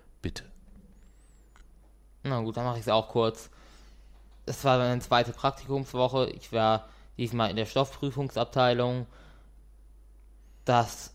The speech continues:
Speaker 2: hat mich eigentlich so geschlaucht, dass ich ansonsten we-, noch wenig machen konnte. Am Wochenende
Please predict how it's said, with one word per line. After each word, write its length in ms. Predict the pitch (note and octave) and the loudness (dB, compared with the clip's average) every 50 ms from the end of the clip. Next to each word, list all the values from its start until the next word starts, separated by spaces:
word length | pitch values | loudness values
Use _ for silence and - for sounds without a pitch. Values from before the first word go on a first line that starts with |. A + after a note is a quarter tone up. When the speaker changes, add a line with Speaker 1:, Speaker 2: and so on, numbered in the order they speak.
| - - - | -20 -12 -4
Speaker 2:
hat 220 | A#2 B2 B2 - | -2 -2 -2 -2
mich 140 | B2 A#2+ B2+ | -4 -4 -4
eigentlich 200 | A2+ A#2+ A#2 - | -4 -4 -4 -2
so 100 | C3 B2 | -4 -2
geschlaucht, 460 | A2 A#2+ A2 A#2+ A#2+ A#2+ A#2+ A#2 - | -2 -4 -6 2 4 4 4 4 0
dass 80 | A2+ A#2 | -4 -6
ich 100 | G#2+ - - - - - - - - | -6 -10 -14 -16 -18 -18 -18 -16 -6
ansonsten 540 | - A#2+ A#2+ A#2+ A#2+ A#2+ A#2+ - - B2 A2+ G#2+ - - - | -4 -4 0 0 0 -2 -2 -6 -8 -8 -8 -8 -8 -10 -10
we-, 280 | - A#2 B2 A2 A2 | -8 -6 -6 -6 -4
noch 160 | A2+ A2+ G#2+ A2 | -6 -6 -4 -4
wenig 280 | A#2 A2+ A2 G#2+ A2 | -4 -4 -4 -4 -2
machen 260 | A#2+ B2 A#2+ C3 C3 B2 | -2 -2 -2 -2 -4 -2
konnte. 440 | - C3 B2 B2 B2 C3 B2+ A#2+ - - - - - - - | 0 0 0 0 0 0 0 -2 -2 -6 -16 -20 -20 -20 -8
Am 160 | - A#2+ A2+ A2 | -4 -4 0 2
Wochenende 720 | A#2 A2+ B2 B2+ G2+ G#2+ A#2 A#2 A2+ A#2 A2 G#2 G#2+ | 2 2 2 0 -2 -2 -4 -2 -2 0 0 -2 -4